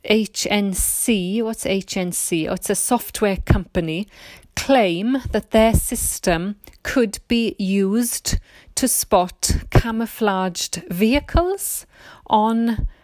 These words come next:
a battlefield. So here is the could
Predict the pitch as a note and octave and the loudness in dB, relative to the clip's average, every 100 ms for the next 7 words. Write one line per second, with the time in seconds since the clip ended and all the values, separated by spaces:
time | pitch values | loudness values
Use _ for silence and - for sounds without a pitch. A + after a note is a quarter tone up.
0 | - G#3+ - G#3+ - - G3+ E3+ - - | -6 -6 0 0 0 2 0 0 -6 -4
1 | - F#3 D#3 D3+ - - - _ _ _ | 0 2 0 -2 -2 -2 -6 _ _ _
2 | _ - - - - A3 G#3+ C4 C4 A#3+ | _ -20 -20 -12 0 2 4 4 2 4
3 | A3 G3+ - G3+ - - A#3+ A#3 A#3+ | 2 0 0 -2 -2 2 4 4 0